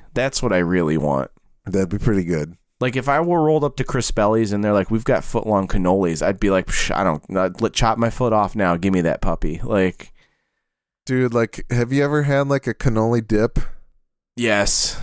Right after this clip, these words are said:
Speaker 2: God
Speaker 1: Yeah.
Speaker 2: damn it.
Speaker 1: Cannoli dip with, like, the, like, the graham cracker, like, whatever, fried graham cracker chip thing.
Speaker 2: Yeah. Yeah, the cannoli casing of
Speaker 1: Yeah.
Speaker 2: choice. Yeah.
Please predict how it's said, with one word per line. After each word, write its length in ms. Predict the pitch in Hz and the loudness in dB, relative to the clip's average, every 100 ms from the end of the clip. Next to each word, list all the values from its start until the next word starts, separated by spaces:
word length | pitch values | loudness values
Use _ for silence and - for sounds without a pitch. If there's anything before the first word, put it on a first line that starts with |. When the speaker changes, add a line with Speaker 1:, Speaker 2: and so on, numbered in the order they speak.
| - - 110 117 | -12 -16 -16 -4
Speaker 2:
God 220 | 101 95 | 0 2
Speaker 1:
Yeah. 360 | 98 95 92 90 | 2 4 4 2
Speaker 2:
damn 40 | 76 | 0
it. 60 | - - - _ _ _ _ _ _ | -6 -12 -20 _ _ _ _ _ _
Speaker 1:
Cannoli 380 | - 117 117 120 | -4 0 2 2
dip 220 | 113 117 113 | 2 0 0
with, 140 | 107 | 0
like, 260 | 110 101 - | 0 0 0
the, 400 | 107 95 92 62 78 | 0 2 2 -2 -4
like, 260 | 98 87 | -4 -2
the 360 | 101 90 87 85 | 0 2 0 -2
graham 320 | - 101 98 | 0 2 2
cracker, 640 | 98 104 95 101 101 92 92 - | 0 0 0 2 0 0 -4 -2
like, 220 | 92 82 - _ _ _ 104 - | -2 -2 -10 _ _ _ -20 -10
whatever, 440 | 110 101 92 95 | -2 0 2 0
fried 380 | 90 - 95 95 | -2 -2 0 0
graham 260 | 98 95 95 | 0 0 0
cracker 340 | 107 92 - | 0 -2 0
chip 300 | 92 - 92 | -2 -2 -2
thing. 420 | - 98 92 95 90 - _ _ _ | 0 2 2 0 -4 -16 _ _ _
Speaker 2:
Yeah. 300 | - 117 95 - - _ _ - | -2 0 0 -4 -16 _ _ -4
Yeah, 220 | 104 95 | 0 2
the 140 | 90 | 2
cannoli 640 | - 113 98 98 95 95 90 - | 0 0 0 2 2 -2 -4 -2
casing 640 | 127 104 - 98 92 92 - - | 0 2 2 0 -2 -8 -14 -8
of 120 | - 90 | 0 2
Speaker 1:
Yeah. 340 | 82 82 82 - - | 2 2 -2 -6 -8
Speaker 2:
choice. 560 | - 101 95 92 - | 0 2 2 -2 -6
Yeah. 380 | - 104 90 85 | -4 -2 0 -2